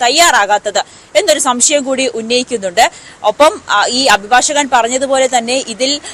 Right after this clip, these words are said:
ഒരു രാഷ്ട്രീയ ഇടപെടലുണ്ടെന്ന് നമുക്ക് ഉറപ്പിച്ച് പറയാം.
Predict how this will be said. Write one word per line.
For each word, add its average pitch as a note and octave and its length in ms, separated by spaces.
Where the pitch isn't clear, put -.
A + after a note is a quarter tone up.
ഒരു A3+ 120
രാഷ്ട്രീയ A#3+ 500
ഇടപെടലുണ്ടെന്ന് C4+ 720
നമുക്ക് A#3+ 320
ഉറപ്പിച്ച് C4 460
പറയാം. G#3+ 260